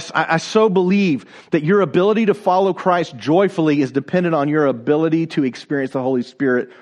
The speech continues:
working in your life. And that's something we often struggle with.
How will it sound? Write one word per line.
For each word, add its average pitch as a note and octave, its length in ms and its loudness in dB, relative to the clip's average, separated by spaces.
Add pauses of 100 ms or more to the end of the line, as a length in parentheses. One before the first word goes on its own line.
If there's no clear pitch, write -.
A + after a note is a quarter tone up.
(100)
working F3+ 640 0 (220)
in D3+ 120 0
your D3+ 160 2
life. D3 720 -2 (3000)
And C#3 120 -2
that's F#3 140 2
something F3+ 260 0
we D#3+ 120 2
often C#3+ 260 -2
struggle G#2+ 320 -4
with. E2 260 -10